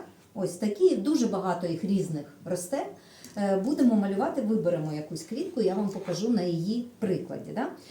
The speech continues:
І, е, для такої роботи нам треба буквально там, е, трошечки тої пастелі. Е, коли ви працюєте мастелю, е, пастелю в цій техніці, не давити на неї,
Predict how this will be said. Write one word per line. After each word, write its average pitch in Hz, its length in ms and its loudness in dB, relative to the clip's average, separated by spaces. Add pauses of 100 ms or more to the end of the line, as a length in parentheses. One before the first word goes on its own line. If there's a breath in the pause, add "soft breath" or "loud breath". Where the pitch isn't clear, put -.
(240 loud breath)
І, 247 280 4
е, 202 320 2
для 240 260 6
такої 226 460 2
роботи 311 440 2
нам 262 180 2
треба 285 240 2
буквально 302 640 0
там, 262 440 2 (180)
е, 196 460 0
трошечки 220 720 2
тої 156 160 -6
пастелі. 147 520 -8 (280 loud breath)
Е, 170 240 -2
коли 277 320 4 (280)
ви 247 200 6
працюєте 208 500 0
мастелю, 233 540 0
е, 190 100 2
пастелю 277 460 -2
в - 100 -2
цій 233 200 0
техніці, 160 580 -4
не 247 220 4
давити 175 460 2
на 160 140 -2
неї, 175 400 -4